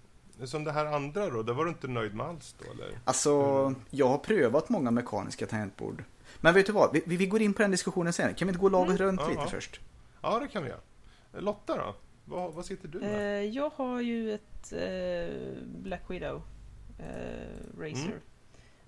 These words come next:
Speaker 3: Ultimate Stealth.
Speaker 2: Så det, ja.
Speaker 1: Mm.
Speaker 3: Ja, ja, så att det är ju mekaniskt.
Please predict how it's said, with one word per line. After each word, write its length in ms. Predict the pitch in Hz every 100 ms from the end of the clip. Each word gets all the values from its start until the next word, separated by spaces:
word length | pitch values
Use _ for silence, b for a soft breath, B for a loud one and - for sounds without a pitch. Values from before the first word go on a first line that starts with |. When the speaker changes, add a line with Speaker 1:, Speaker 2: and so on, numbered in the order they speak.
| -
Speaker 3:
Ultimate 440 | 156 - 160 139 -
Stealth. 600 | - - - 139 - - - - b b - - - - - - - - -
Speaker 2:
Så 160 | - 127
det, 80 | 160
ja. 100 | 107
Speaker 1:
Mm. 180 | - 196 -
Speaker 3:
Ja, 220 | 170 208
ja, 80 | 196
så 160 | - 185
att 120 | 190
det 60 |
är 40 | 208
ju 60 |
mekaniskt. 880 | 202 196 262 269 349 392 - - -